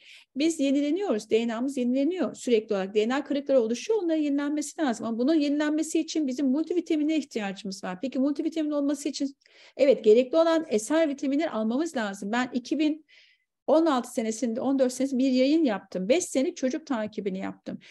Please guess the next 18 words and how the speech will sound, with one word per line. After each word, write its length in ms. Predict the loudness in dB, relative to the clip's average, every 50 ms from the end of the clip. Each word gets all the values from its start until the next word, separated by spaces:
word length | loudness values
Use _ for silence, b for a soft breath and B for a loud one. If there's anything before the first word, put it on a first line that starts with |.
| B B 2
Beş 180 | 2 2 2
çocuk, 340 | 0 -2 -2 -2 -2 -4 -4
beş 120 | -4 -4 -4
senelik 260 | -4 -4 -4 -4 -2
çocuk 240 | -4 -4 -4 -4 -4
takibinde 380 | -2 -2 -2 -2 -2 -2 -2
ne 100 | -2 -2
gördüm? 420 | 0 0 2 2 2 0 -2 -6 -10
Sürekli 320 | -8 -6 -6 -6 -6 -6
çocukların 460 | -6 -8 -8 -6 -6 -4 -4 -4 -4
takiplerini 580 | -4 -2 -2 -2 -2 -4 -6 -4 -2 0 2 2
alıyordum. 420 | 0 0 0 -2 -2 -2 -4 -4 -4 -6 b b b b b b b b 0
Bir 200 | 0 2 2 2
vitamin 420 | 0 0 0 0 0 2 2 2
geldi, 420 | 0 0 0 -2 -2 -2 -2 -4 -4 -6
multivitamin 720 | -4 -2 0 0 0 0 -2 -4 -4 -4 -4 -4 -4 -2 -2
yurt 200 | -4 -4 -2 -4
dışından. 500 | -6 -6 -6 -6 -6 -4 -4 -4 -6